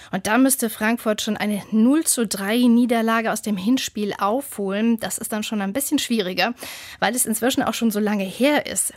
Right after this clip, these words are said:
Hundertsiebenundvierzig Tage liegt dieses Hinspiel zurück, damals im März.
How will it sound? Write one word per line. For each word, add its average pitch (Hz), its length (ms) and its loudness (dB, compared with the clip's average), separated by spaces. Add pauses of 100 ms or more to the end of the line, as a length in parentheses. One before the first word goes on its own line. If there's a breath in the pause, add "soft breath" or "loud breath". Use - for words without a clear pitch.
Hundertsiebenundvierzig 240 1120 2
Tage 240 320 -2
liegt 196 260 -6
dieses 196 280 -4
Hinspiel 202 420 -2
zurück, 196 320 -8
damals 208 380 -2
im 196 100 -2
März. 208 240 0